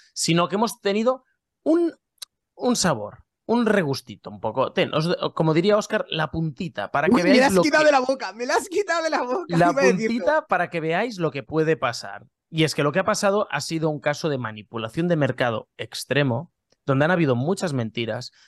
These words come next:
Speaker 1: donde se han cepillado a mucha gente y muchos millones, y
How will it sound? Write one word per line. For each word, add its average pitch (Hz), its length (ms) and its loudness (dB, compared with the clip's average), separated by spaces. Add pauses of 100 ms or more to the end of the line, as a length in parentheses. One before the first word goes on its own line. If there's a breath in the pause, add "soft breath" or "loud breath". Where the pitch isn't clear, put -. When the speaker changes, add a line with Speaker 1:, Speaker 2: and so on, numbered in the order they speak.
(120)
Speaker 1:
donde 120 260 0
se - 100 -4
han 147 120 -4
cepillado 113 460 -2
a 98 40 -8
mucha 139 560 -2 (140)
gente 123 520 -2
y 120 120 -4
muchos 120 320 -6
millones, 113 560 -2 (440 soft breath)
y 202 360 0